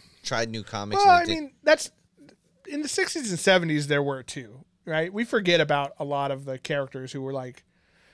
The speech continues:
Speaker 2: just, who showed up once and then never again. And then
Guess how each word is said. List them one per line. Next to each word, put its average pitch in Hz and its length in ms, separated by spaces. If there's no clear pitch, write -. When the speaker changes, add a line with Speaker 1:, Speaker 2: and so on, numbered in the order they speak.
Speaker 2:
just, - 400
who 147 120
showed 165 280
up 143 160
once 143 280
and 143 80
then 143 100
never 143 220
again. 139 300
And 160 140
then 196 180